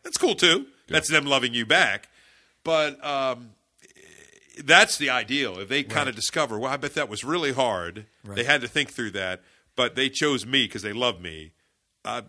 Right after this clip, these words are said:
Speaker 1: I don't mind
Speaker 2: Yeah.
Speaker 1: falling on that sword
Speaker 3: Right.
Speaker 2: Yeah.
Speaker 1: hundred
Speaker 2: Yeah,
Speaker 1: times
Speaker 2: like,
Speaker 1: over.
Speaker 2: how am I more likely gonna influence my son and his girlfriend toward Christ?
Speaker 1: Yeah.
Speaker 2: If I say to them,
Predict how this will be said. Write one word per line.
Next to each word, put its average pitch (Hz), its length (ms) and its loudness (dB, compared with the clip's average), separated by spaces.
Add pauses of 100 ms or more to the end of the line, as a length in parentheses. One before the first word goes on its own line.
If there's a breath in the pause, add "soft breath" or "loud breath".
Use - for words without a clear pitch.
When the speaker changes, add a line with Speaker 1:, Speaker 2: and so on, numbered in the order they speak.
Speaker 1:
I 151 160 -2
don't 156 180 -6
mind 127 200 2
Speaker 2:
Yeah. 156 60 -6
Speaker 1:
falling 127 280 2
on 123 100 0
that 120 160 0
sword 120 340 -2
Speaker 3:
Right. 107 260 -12
Speaker 2:
Yeah. 90 160 -6 (140)
Speaker 1:
hundred 123 240 -2
Speaker 2:
Yeah, 127 60 2
Speaker 1:
times 117 140 0
Speaker 2:
like, 117 100 -6
Speaker 1:
over. 85 80 -14
Speaker 2:
how 180 200 0
am 160 80 0
I 143 100 2
more 139 200 0
likely 123 360 0
gonna 98 180 -4
influence 110 480 -6
my 101 160 -4
son 101 340 -4
and 107 200 -6
his 95 100 -8
girlfriend 87 580 -6
toward 107 380 -2
Christ? 78 540 -6
Speaker 1:
Yeah. 104 100 -8 (240 soft breath)
Speaker 2:
If 107 140 -4
I 101 80 2
say 123 160 0
to 117 80 2
them, 107 280 -2